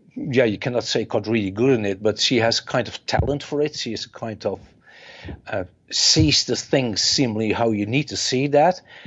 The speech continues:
I have learned a lot from her, but I'm definitely not a shaman in that way. It's very fascinating. I was never called to that path. Even though I'm living with somebody who is a shaman and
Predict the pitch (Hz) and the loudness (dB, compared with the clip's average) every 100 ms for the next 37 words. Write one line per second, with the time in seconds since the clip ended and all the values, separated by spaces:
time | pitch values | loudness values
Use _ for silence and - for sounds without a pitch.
0 | - - _ - 151 139 101 117 123 139 | -20 -20 _ -2 2 4 2 4 4 4
1 | 156 156 156 165 - 165 143 147 165 - | 0 2 2 0 -4 -10 -6 -2 -2 -4
2 | 123 135 139 _ - - 160 165 135 175 | -6 -6 -6 _ -18 -6 -4 -4 -2 -2
3 | 175 156 147 143 160 170 - 135 - 151 | -2 -6 -6 -4 -4 -6 -8 -6 -4 -2
4 | 139 127 120 110 120 131 95 90 - _ | -4 -4 -8 0 2 0 -4 -12 -12 _
5 | _ - - - 156 - 185 185 123 101 | _ -16 -10 -4 -4 -2 -2 -2 -4 -6
6 | 90 90 127 139 - 160 170 185 - 170 | -8 -4 -2 0 0 0 0 -6 2 2
7 | 151 123 107 92 - - - - _ - | 4 -2 -2 -4 -4 -14 -20 -20 _ -4
8 | 107 85 - - - 151 160 143 131 123 | -2 -4 -8 -8 -2 0 4 4 4 4
9 | 156 214 170 123 107 - 120 117 107 107 | 4 4 0 -2 -2 -4 0 0 0 -2
10 | - 110 - 120 107 110 110 107 | -4 -2 -2 0 -2 -4 -4 -4